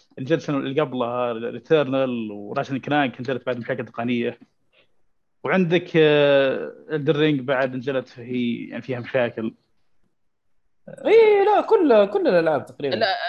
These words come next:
Speaker 3: شوف،
Speaker 1: إيه.
Speaker 3: لا،
Speaker 2: بس، بس في
Speaker 3: الألعاب
Speaker 2: شيء
Speaker 3: بشكلها العامي ينزل
Speaker 2: مم.
Speaker 3: فيها مشاكل تقنية ويحلونها.
Speaker 2: يس.
Speaker 1: إيه،
Speaker 3: لكن في
Speaker 1: لا، بس
Speaker 3: مشاكل،
Speaker 1: أتكلم
Speaker 3: في مشاكل مرة فظيعة اللي يعني
Speaker 2: أيوة،
Speaker 3: لا
Speaker 2: ال
Speaker 3: تقبل
Speaker 2: جيم
Speaker 3: ولا تعتبر
Speaker 2: بريكرز
Speaker 3: إنها
Speaker 2: هذه.
Speaker 3: مشكلة.
Speaker 2: صحيح.
Speaker 3: بالضبط.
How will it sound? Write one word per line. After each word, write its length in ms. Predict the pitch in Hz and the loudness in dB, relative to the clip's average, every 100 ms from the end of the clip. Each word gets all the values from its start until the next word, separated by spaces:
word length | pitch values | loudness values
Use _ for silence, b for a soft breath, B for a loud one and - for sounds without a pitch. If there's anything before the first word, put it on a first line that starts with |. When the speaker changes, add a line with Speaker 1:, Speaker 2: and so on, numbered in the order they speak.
| 180 | -6
Speaker 3:
شوف، 220 | - 285 | 0 0
Speaker 1:
إيه. 60 | - | 2
Speaker 3:
لا، 140 | 240 | 0
Speaker 2:
بس، 180 | 277 175 | 0 0
بس 200 | 156 160 | -2 0
في 60 | 196 | 4
Speaker 3:
الألعاب 180 | 269 | 4
Speaker 2:
شيء 300 | 269 254 262 | 8 8 8
Speaker 3:
بشكلها 400 | 196 247 262 208 | 2 -4 0 2
العامي 720 | 208 170 214 254 262 277 311 - | 4 4 4 2 0 -8 -8 -12
ينزل 380 | 165 302 294 190 | -6 -2 -2 -2
Speaker 2:
مم. 60 | 147 | -4
Speaker 3:
فيها 220 | 220 202 | -6 -4
مشاكل 380 | 185 202 190 196 | -6 -6 -8 -10
تقنية 400 | - 185 214 190 | -6 -4 -4 -6
ويحلونها. 800 | 156 143 135 170 139 101 101 _ - | -8 -10 -6 -4 -4 -6 -12 _ -4
Speaker 2:
يس. 300 | 156 156 - | -4 -2 4
Speaker 1:
إيه، 360 | 185 190 160 123 | 6 6 6 4
Speaker 3:
لكن 40 | |
في 60 | 139 | 2
Speaker 1:
لا، 60 | |
بس 80 | 160 | 2
Speaker 3:
مشاكل، 320 | - 233 190 | 4 4 6
Speaker 1:
أتكلم 200 | 170 143 - | 4 4 -4
Speaker 3:
في 100 | 233 | -6
مشاكل 500 | 226 190 226 226 170 | -2 2 2 2 -4
مرة 200 | 180 247 | 0 2
فظيعة 580 | - 156 180 165 98 98 117 | 0 0 -2 -2 -4 -8 -14
اللي 320 | 120 120 - | -10 -10 -4
يعني 160 | 170 | 2
Speaker 2:
أيوة، 120 | 165 147 | 4 4
Speaker 3:
لا 100 | 117 | 2
Speaker 2:
ال 100 | 120 | -2
Speaker 3:
تقبل 480 | 107 - 110 104 - | -8 -8 -10 -10 -2
Speaker 2:
جيم 140 | 139 | 4
Speaker 3:
ولا 40 | 214 | 4
تعتبر 140 | 170 | 6
Speaker 2:
بريكرز 440 | 196 202 165 143 139 | 4 6 4 2 2
Speaker 3:
إنها 240 | 147 180 | 4 4
Speaker 2:
هذه. 180 | 139 120 | 2 -2
Speaker 3:
مشكلة. 300 | 120 113 101 _ _ _ - | -4 -4 -8 _ _ _ -12
Speaker 2:
صحيح. 440 | 131 170 127 - | -4 -2 -2 -6
Speaker 3:
بالضبط. 520 | 139 131 180 - _ | -10 -2 -2 -2 _